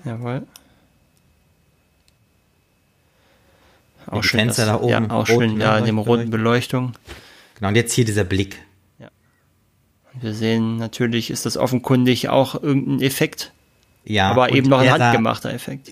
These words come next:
Speaker 2: Genau, richtig. Der sah wirklich, ähm, gealtert aus, ne?
Speaker 1: Ja, gut.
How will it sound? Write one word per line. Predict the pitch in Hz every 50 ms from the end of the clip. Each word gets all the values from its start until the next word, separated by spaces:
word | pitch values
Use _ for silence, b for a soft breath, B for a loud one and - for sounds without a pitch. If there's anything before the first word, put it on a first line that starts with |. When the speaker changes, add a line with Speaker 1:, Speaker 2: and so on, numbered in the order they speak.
| - -
Speaker 2:
Genau, | 165 143 131 139 117 98 98
richtig. | 92 98 101 - - 98 92
Der | 113 107
sah | 101 113 110 107 95
wirklich, | 110 101 - 101 - - -
ähm, | 117 113 107 107 104 101 101 98 92 95 - - _ _ _ _ _ _ _ _ _ _ _ _ _ _ _ - _ _ _ _ _ _ _ _ -
gealtert | - - - 107 104 95 92 95 87 -
aus, | - 80 82 78 - -
ne? | 95 98 113 127
Speaker 1:
Ja, | 131 131 127 127 117 -
gut. | 113 107 - - - -